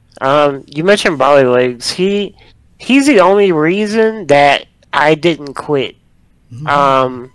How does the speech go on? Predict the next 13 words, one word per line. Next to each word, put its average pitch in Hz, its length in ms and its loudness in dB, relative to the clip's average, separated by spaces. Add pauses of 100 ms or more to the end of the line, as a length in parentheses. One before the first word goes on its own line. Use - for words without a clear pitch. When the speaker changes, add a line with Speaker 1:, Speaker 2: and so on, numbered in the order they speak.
(580)
Speaker 1:
playing 156 280 0
Street 151 280 -6
Fighter. 117 420 -6
I 160 180 0
saw 160 720 2 (880)
the 143 200 0
video 139 920 2
of 139 240 -4
him 151 400 0
from, 131 460 -2
uh, 123 500 0 (480)
Cross 170 360 0
Counter. 127 500 -6